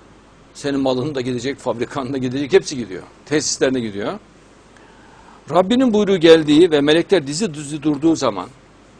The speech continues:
kıyamet kopmuş, melekler bütün arşı her yeri sarmış, alenen görüldüğü zaman,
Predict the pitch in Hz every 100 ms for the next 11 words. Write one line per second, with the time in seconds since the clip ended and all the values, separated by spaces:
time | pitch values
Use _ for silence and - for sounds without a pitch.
0 | - - - - 143 135 135 135 - 120
1 | 175 190 139 135 131 131 127 123 - -
2 | 196 156 147 139 127 - 135 117 151 175
3 | 143 160 160 147 147 - - - - -
4 | - 156 156 156 143 143 147 165 131 117
5 | 107